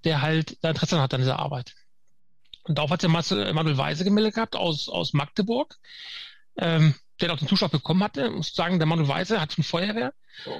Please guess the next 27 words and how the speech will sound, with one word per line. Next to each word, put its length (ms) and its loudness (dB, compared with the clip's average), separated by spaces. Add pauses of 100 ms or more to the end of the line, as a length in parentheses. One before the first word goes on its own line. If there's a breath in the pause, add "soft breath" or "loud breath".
(120)
ähm, 440 6 (560)
auch 140 2
von, 200 2
von, 160 2
von, 360 -2
ähm, 400 0
Sicherheitstechnik, 500 0
Fahrzeugtechnik 480 -2
überhaupt 280 -4
keine 380 4
Vorkenntnisse 520 0
gehabt. 320 -4 (760)
Der 60 0
kommt 140 -2
aus 80 0
dem 80 4
Bereich 160 0
B 120 4
W 60 0
L 160 0
eigentlich 380 -6
ursprünglich, 400 -4
B 120 0
W 60 0
L, 260 0 (460 loud breath)
Wirtschaftsingenieur. 720 2 (1000)
Ähm, 440 4